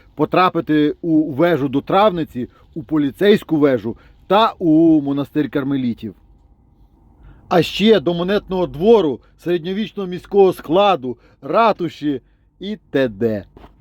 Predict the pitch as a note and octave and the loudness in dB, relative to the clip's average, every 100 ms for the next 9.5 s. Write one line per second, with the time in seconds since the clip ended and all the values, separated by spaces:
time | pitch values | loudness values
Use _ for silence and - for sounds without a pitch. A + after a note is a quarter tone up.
0 | _ _ - - _ _ _ - - - | _ _ -20 -20 _ _ _ -20 -20 -20
1 | - - - E3+ A#3 A#3+ B3+ B3+ A3 A#3 | -20 -20 -4 2 4 6 4 2 0 -2
2 | A3 G3+ G3 G3+ F3+ G3+ - F#3 F3 D#3+ | -2 -4 -6 -6 -4 -6 -6 0 0 2
3 | E3 - D#3+ E3+ E3 F#3+ G3+ A#3 A3 - | -2 -4 -2 0 2 0 -2 0 0 -2
4 | - - - - _ - E3+ E3+ - G3+ | -20 -20 -20 -20 _ -6 -2 -2 -2 -4
5 | E3 F3+ F3+ F3 E3+ F#3 F3+ G3+ B3 A#3 | 2 2 2 0 0 -2 -2 0 2 4
6 | F3+ E3+ C3 D3+ D#3 C#3 B2 D#3+ C3 C#3+ | 4 2 0 -6 -8 -8 -8 -6 -6 -6
7 | D3 - G#2+ - - - - C3 A#2+ G#2+ | -6 -6 -12 -14 -20 -20 -18 -8 -6 -2
8 | A2+ G#2 C3+ - D#3 F3+ G#2+ - A3 G#3+ | -4 -4 -8 -6 0 0 0 0 2 2
9 | - E3+ F3+ E3+ F#3 | 0 0 2 2 0